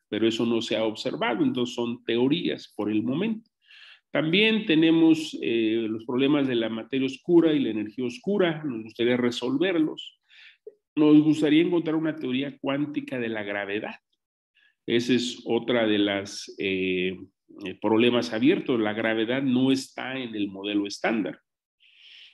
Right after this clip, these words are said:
Eh, la gravedad que conocemos es una teoría clásica, la relatividad general. O todavía más, podemos preguntarnos si será posible formular una teoría de todas las fuerzas,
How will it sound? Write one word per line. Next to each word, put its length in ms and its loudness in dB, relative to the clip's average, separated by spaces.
Eh, 440 -4
la 140 -2
gravedad 640 0
que 120 -20
conocemos 840 0
es 200 -4
una 240 -4
teoría 360 -4
clásica, 560 -2
la 200 -8
relatividad 520 -2
general. 480 -4
O 220 6
todavía 460 2
más, 400 -2
podemos 680 0
preguntarnos 720 -2
si 320 -6
será 360 -8
posible 380 4
formular 580 2
una 340 -4
teoría 440 0
de 120 -4
todas 300 -2
las 160 -6
fuerzas, 840 -4